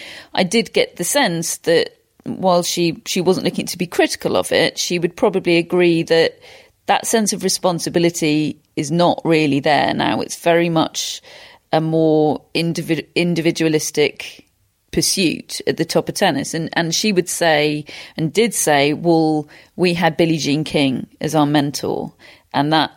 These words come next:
changes everything." You know, what, <laughs> what, what better role model could you possibly have?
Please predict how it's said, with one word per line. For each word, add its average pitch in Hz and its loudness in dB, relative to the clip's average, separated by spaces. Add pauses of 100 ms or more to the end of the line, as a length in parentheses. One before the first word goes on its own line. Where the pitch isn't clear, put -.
(1040)
changes 151 0
everything." 139 -2
You 147 -2
know, 135 2
what, 156 0
<laughs> - -18
what, 196 -2
what 185 0
better 170 2
role 170 2
model 160 0
could - -12
you 165 -6
possibly 160 -2
have? 165 0